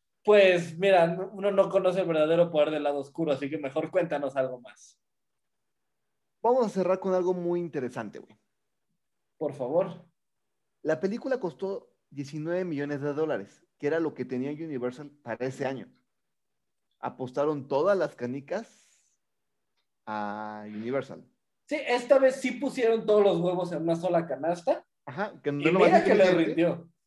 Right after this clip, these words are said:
Speaker 2: Pero ¿sabes cuánto ganó esa película? Nada más en un fin de semana.
Speaker 1: Mira, mucho más de lo que nosotros hemos visto juntos.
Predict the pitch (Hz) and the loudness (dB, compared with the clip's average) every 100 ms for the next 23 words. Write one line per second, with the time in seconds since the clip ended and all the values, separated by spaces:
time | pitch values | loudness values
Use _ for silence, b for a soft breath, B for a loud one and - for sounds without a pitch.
0 | _ _ _ _ _ _ _ _ - 147 | _ _ _ _ _ _ _ _ -6 -4
1 | 190 220 214 - _ _ _ _ _ _ | -2 -2 -2 -8 _ _ _ _ _ _
2 | _ _ 185 185 180 - 151 127 127 123 | _ _ -8 -6 -8 -10 -10 -8 -8 -8
3 | 107 _ _ _ _ _ _ _ _ _ | -10 _ _ _ _ _ _ _ _ _
4 | _ 135 139 135 120 113 143 196 _ _ | _ -10 -8 -12 -12 -12 -12 -12 _ _
5 | _ _ _ _ _ _ _ _ _ _ | _ _ _ _ _ _ _ _ _ _
6 | 135 175 202 196 170 175 170 156 139 117 | -6 -2 0 0 -4 -6 -6 -8 -8 -10
7 | 98 _ _ _ _ _ _ _ _ _ | -12 _ _ _ _ _ _ _ _ _
8 | _ _ _ _ _ _ _ _ _ _ | _ _ _ _ _ _ _ _ _ _
9 | - 196 208 151 135 - - 196 247 - | -4 4 6 4 0 -10 -10 -2 0 2
10 | 254 233 254 240 226 214 190 180 180 180 | 2 2 2 4 2 0 -2 -4 -2 -4
11 | 180 202 196 185 190 170 170 170 170 - | -4 -4 -6 -6 -4 -4 -6 -8 -8 -8
12 | 135 117 | -12 -12